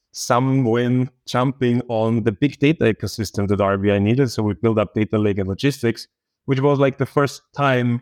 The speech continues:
um, the data demands were so increasing for more than the typical regulatory or, or integrated data area, and it was, like, blank page. So we set up some, uh, footsteps in this area. And from there, we needed to set up processes,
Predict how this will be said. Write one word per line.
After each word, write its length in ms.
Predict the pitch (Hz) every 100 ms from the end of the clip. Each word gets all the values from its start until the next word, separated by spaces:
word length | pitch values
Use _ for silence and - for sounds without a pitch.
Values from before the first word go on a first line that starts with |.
| _ _ _ _
um, 560 | - 120 117 113 113 104
the 60 | 117
data 300 | 127 135 135
demands 340 | 120 117 113
were 100 | 117
so 200 | 113 147
increasing 540 | 127 - 131 135 123 113
for 200 | - 117
more 300 | 120 127 123
than 240 | 117 110
the 80 | 107
typical 440 | 127 117 - 110
regulatory 920 | 101 113 120 113 113 107 113 110 110 113
or, 320 | 101 101 104 104
or 340 | 104 101 101 95 _ _ -
integrated 640 | 156 151 127 117 104 104
data 320 | - 101 - 104
area, 280 | 101 98 117
and 140 | 120
it 60 | 107
was, 160 | 104
like, 200 | 107 101 -
blank 280 | 110 104 -
page. 380 | 104 110 - _ _ _ _ _ _ -
So 140 | -
we 160 | 110 110
set 320 | - 127 117
up 180 | 104 101
some, 300 | - 104 92 _ _ _
uh, 140 | 110 107
footsteps 500 | - 120 - 104 110
in 80 |
this 160 | 107 104
area. 340 | 120 113 110 113 _ _
And 160 | - 139
from 160 | 139 131
there, 180 | 131
we 120 | 127 123
needed 280 | 127 127 -
to 80 | 120
set 240 | 127 120
up 100 | 113
processes, 720 | - 131 - 123 - 120 -